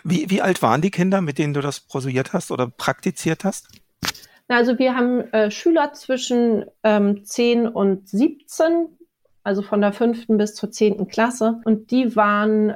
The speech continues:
Speaker 2: ähm, schwerpunktmäßig, also zwischen zwölf und fünfzehn, würde ich sagen.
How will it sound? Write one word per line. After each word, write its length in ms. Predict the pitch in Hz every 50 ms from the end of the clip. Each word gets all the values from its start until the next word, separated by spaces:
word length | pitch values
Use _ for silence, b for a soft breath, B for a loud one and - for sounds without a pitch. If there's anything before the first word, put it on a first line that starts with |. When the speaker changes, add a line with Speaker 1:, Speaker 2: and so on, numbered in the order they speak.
| - -
Speaker 2:
ähm, 680 | 196 190 190 196 196 196 196 190 190 196 196 202 196 226
schwerpunktmäßig, 1300 | - - - - 196 202 202 202 202 - - 220 202 202 202 - _ - 226 175 175 180 185 185 - -
also 240 | - 190 185 190 190
zwischen 480 | 196 - - 254 254 254 247 214 208 208
zwölf 420 | - - 202 208 214 220 214 -
und 320 | - 202 196 190 180 160
fünfzehn, 840 | - - - - 196 196 190 196 - - - - - 160 156 151 -
würde 180 | - - -
ich 100 | - -
sagen. 320 | - 170 165 - 202 208